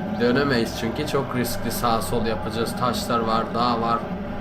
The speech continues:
Aa, hasar aldı. Aa.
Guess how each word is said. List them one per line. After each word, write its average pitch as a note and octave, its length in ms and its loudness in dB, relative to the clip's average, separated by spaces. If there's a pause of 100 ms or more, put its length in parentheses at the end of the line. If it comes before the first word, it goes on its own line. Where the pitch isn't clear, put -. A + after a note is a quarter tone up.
(360)
Aa, A#2+ 140 2
hasar A#2 320 2
aldı. A#2+ 160 4 (2250)
Aa. G2+ 320 -2